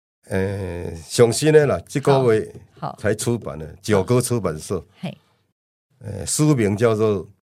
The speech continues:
Speaker 1: 《五十年沉默》，
Speaker 2: 嗯哼。
Speaker 1: 沉淀成一首长长的无言诗。
Speaker 2: 哦，就等了呢。
Speaker 1: <laughs> 查人去书名，那，那在，
Speaker 2: 嘿。
Speaker 1: 在报纸发表的时候，因为这本书在国内三大报，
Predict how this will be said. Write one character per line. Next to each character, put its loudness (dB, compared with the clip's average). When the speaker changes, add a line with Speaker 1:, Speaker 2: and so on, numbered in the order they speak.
Speaker 1:
《五 0
十 0
年 0
沉 -4
默》， 4
Speaker 2:
嗯 -2
哼。 -
Speaker 1:
沉 4
淀 2
成 -6
一 -6
首 -6
长 -2
长 -10
的 -6
无 -4
言 -4
诗。 -8
Speaker 2:
哦， -4
就 -20
等 -6
了 -16
呢。 -14
Speaker 1:
<laughs> -14
查 2
人 4
去 -2
书 0
名， -6
那， 2
那 4
在， 4
Speaker 2:
嘿。 4
Speaker 1:
在 2
报 4
纸 -6
发 0
表 -6
的 -8
时 -14
候， -4
因 -2
为 0
这 4
本 4
书 0
在 2
国 -2
内 2
三 2
大 2
报， -2